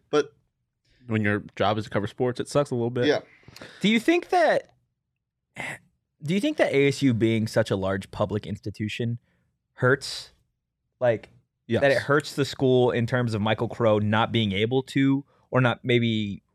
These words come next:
Speaker 3: wanting to put a priority on sports 'cause
Speaker 1: Yeah.
Speaker 3: he's got so many other
Speaker 1: For
Speaker 3: things
Speaker 1: sure.
Speaker 3: to deal with?
Speaker 1: For sure. There al-, there's also just not that much, like, you don't, you don't see the same type of heritage in sports here as you do other schools.
Speaker 3: Yeah.
Speaker 1: You just don't. And,
Speaker 2: Yeah.
Speaker 1: like,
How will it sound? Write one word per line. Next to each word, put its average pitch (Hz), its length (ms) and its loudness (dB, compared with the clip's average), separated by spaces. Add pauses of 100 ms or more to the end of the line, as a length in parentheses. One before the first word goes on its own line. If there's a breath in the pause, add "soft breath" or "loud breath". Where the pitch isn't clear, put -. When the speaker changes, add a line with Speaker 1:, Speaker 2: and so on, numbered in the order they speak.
(180)
Speaker 3:
wanting 110 520 -2
to 131 80 -2
put 135 260 0
a 123 60 0
priority 131 460 2
on 127 80 2
sports 123 280 -2
'cause 120 100 0
Speaker 1:
Yeah. 104 60 0
Speaker 3:
he's 110 80 -4
got 110 140 2
so - 180 0
many 113 180 0
other 107 160 4
Speaker 1:
For 107 60 -2
Speaker 3:
things 104 240 2
Speaker 1:
sure. 117 60 -4
Speaker 3:
to 107 60 -4
deal 95 240 -2
with? 156 160 0 (280)
Speaker 1:
For 147 100 -6
sure. 170 160 -2
There 160 180 0
al-, 240 160 2
there's 190 200 0
also 294 200 0
just 208 180 -6
not 175 200 -2
that 185 140 0
much, 151 320 -4 (1200)
like, 151 180 -6
you 190 80 4
don't, 220 240 2
you 156 100 6
don't 202 160 0
see - 140 -4
the 160 120 0
same 170 260 -4
type 151 200 0
of 110 140 -8 (600)
heritage 123 560 2
in 87 100 -10
sports 117 440 -4
here 69 200 -8
as - 180 -8
you - 60 -10
do 98 180 -4
other 92 140 -4
schools. - 400 -12
Speaker 3:
Yeah. 107 140 2
Speaker 1:
You 123 60 -2
just 131 140 -16
don't. 110 320 -4 (600)
And, 110 100 -2
Speaker 2:
Yeah. 117 60 6
Speaker 1:
like, 127 100 -2